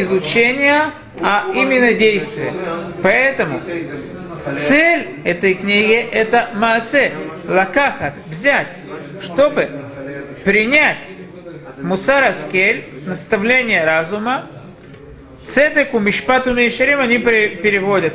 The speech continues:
правды, правосудие, справедливости, и мы объясним, как это в действительности, да, что, что значат эти слова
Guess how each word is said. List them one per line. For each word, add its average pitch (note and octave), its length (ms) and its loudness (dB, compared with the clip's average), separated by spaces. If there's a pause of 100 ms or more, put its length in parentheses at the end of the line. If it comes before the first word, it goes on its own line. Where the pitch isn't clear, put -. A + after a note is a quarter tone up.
правды, G3+ 460 0
правосудие, F3 640 -2
справедливости, A#3 680 -2
и G#3 60 -6
мы B3+ 220 2
объясним, A3+ 600 0 (120)
как G#3 220 0
это G3 440 0
в D#3 140 -4
действительности, F3+ 680 0
да, F3 200 2
что, F#3 340 2
что G#3 220 2
значат G3 440 2
эти F3 180 0
слова F3 420 2